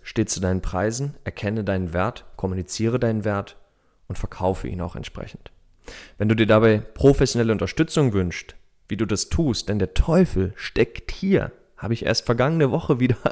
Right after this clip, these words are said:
<laughs> im Einzelcoaching mit einem unserer Klienten erlebt. Der Teufel steckt hier im Detail. Ja? Es sind oftmals nur kleine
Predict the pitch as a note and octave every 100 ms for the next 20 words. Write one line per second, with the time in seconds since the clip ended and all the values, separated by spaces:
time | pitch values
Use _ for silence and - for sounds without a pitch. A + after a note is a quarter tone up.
0 | - - - E3+ - C#3 - C#3 D#3+ B2
1 | - A#2 A2+ A2+ - A#2 A#2+ A2+ G#2 B2
2 | D3 G2+ F#2 - - - - - - -
3 | - - - G#2+ D#3+ D3 C#3 C3 - -
4 | C#3 - - - D3+ D3 - B2+ A2+ A2
5 | - - D#3+ A#2+ F#2 _ _ _ _ _
6 | _ F#2 A2 - - _ - - - -
7 | C#3 - F3 - D#3+ D3 C#3+ C#3 B2 -
8 | C#3+ E3 F3+ D#3+